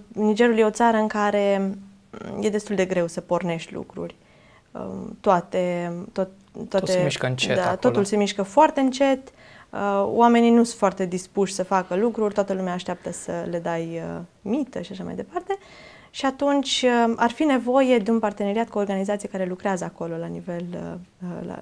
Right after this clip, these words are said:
Speaker 1: uh, local. Mi-aș dori asta, mi-aș dori un parteneriat între A P M E și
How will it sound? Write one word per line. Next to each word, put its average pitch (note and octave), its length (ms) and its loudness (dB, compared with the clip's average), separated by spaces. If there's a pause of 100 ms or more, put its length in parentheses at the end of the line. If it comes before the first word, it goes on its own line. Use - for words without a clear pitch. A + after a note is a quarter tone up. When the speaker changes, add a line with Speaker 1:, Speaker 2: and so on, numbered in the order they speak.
Speaker 1:
uh, - 80 -8 (200)
local. A3 460 -2 (1400)
Mi-aș B3+ 200 2
dori B3+ 240 4
asta, A3 340 0
mi-aș A#3+ 200 2
dori A#3 220 2
un A#3 120 4
parteneriat G#3+ 840 0
între F#3+ 600 -4 (320)
A G3 180 -6
P - 80 -20
M G3 80 -2
E G#3 260 0
și G3 440 -8